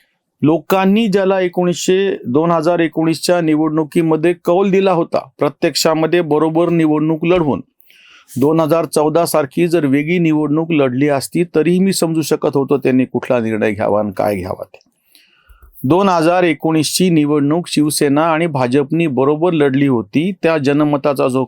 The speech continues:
कौल होता एकत्र सत्ता स्थापन करायला, तो धुडकावून लावला आणि ज्यांना आयुष्यभर शिव्या गेल-, दिल्या त्या काँग्रेस आणि राष्ट्रवादी बरोबर जाऊन सरकार स्थापन केलं. स्वतःच्या छोट्याशा मुख्यमंत्री पदाच्या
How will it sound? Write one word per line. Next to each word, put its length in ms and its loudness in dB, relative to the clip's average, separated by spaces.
कौल 240 2
होता 280 0
एकत्र 400 -2
सत्ता 340 -4
स्थापन 400 -6
करायला, 400 -2
तो 140 2
धुडकावून 580 0
लावला 400 0
आणि 140 2
ज्यांना 300 2
आयुष्यभर 640 0
शिव्या 340 0
गेल-, 320 0
दिल्या 400 2
त्या 300 0
काँग्रेस 420 0
आणि 160 0
राष्ट्रवादी 580 0
बरोबर 320 0
जाऊन 200 0
सरकार 380 -2
स्थापन 420 -2
केलं. 300 0
स्वतःच्या 720 0
छोट्याशा 500 0
मुख्यमंत्री 680 0
पदाच्या 640 0